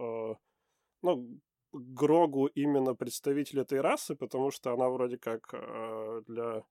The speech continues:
фанатов «Звёздных войн» сакральна, Лукас не хотел там ничего раскрывать про неё и про оригин Палпатина.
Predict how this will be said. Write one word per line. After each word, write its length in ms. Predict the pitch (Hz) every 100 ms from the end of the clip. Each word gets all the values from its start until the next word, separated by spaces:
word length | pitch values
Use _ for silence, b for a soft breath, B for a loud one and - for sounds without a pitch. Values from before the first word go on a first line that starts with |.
| _ _ _ _
фанатов 460 | - 127 139 135 123
«Звёздных 440 | 127 131 131 131
войн» 220 | 135 131 131
сакральна, 720 | - 131 135 202 226 170 123
Лукас 420 | 123 139 - -
не 80 | 110
хотел 340 | 123 - 117
там 180 | 117 117
ничего 480 | 110 - 120 120 113
раскрывать 500 | 110 - 120 120 -
про 140 | 117
неё 320 | 113 117 123 117
и 180 | 117
про 260 | 110 120 120
оригин 340 | 120 110 113
Палпатина. 600 | 107 117 113 - 208 220